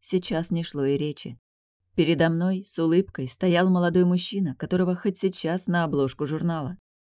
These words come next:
Одет модно, но с лёгкой небрежностью. Очков как не бывало, на запястье дорогие часы. Да и вообще выражение лица уверенное,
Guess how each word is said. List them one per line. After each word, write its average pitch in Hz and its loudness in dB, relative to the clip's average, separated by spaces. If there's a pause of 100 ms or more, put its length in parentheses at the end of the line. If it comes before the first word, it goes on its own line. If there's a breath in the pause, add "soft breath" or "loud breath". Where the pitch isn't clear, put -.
(160)
Одет 143 -2
модно, 151 -2
но 147 -4
с 139 -6
лёгкой 139 -4
небрежностью. 135 -4 (300)
Очков 202 -4
как 180 -4
не 185 0
бывало, 180 -2 (220)
на 156 -2
запястье 135 -6
дорогие 131 -2
часы. 131 -10 (480)
Да 143 0
и 143 8
вообще 202 -2
выражение 151 0
лица 156 -4
уверенное, 147 0